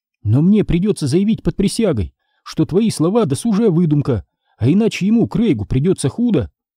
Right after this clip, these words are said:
Тогда я сказала: «Не верю, Берни не способен никого убить». И Крейг жутко разозлился. Ты, говорит, ему на руку играешь.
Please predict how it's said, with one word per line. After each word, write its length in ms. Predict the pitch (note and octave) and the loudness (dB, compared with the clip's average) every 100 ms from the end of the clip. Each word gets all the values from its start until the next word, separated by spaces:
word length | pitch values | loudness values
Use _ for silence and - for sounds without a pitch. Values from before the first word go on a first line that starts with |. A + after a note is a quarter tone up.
| _ _ - | _ _ -6
Тогда 240 | G#2 E3+ | -2 0
я 60 | G#3 | 0
сказала: 560 | - F3+ A#3 D3 F2 _ _ _ - | -2 -2 0 0 -2 _ _ _ 0
«Не 200 | C3 A3+ | 2 4
верю, 300 | B3 G#3+ C3 | 4 2 2
Берни 380 | E3+ A#3+ D3+ C3+ | 2 2 2 0
не 100 | F3 | 0
способен 480 | - F#3 B3 D#3+ | -4 -2 0 2
никого 320 | E3 G#3 A3 G3 | 2 0 0 0
убить». 400 | G3+ A3 - _ _ _ _ _ | 2 2 0 _ _ _ _ _
И 160 | - A#2 | -4 -2
Крейг 380 | - G3+ A#3+ B2 | 0 0 0 0
жутко 320 | C3+ G#3 A#3 | -2 -2 0
разозлился. 760 | F3 C#3+ G2 F#3 G3 - C#3+ - _ _ _ _ | 0 0 0 0 0 -2 -4 -4 _ _ _ _
Ты, 140 | - G3+ | -2 0
говорит, 400 | G3+ G3 G3+ C3+ | 2 2 0 0
ему 200 | F3+ G3+ | 2 4
на 180 | A3+ A3+ | 2 2
руку 180 | B2 | 0
играешь. 580 | F#3+ F3+ A3+ F3 F2+ - | -2 0 0 0 -2 -8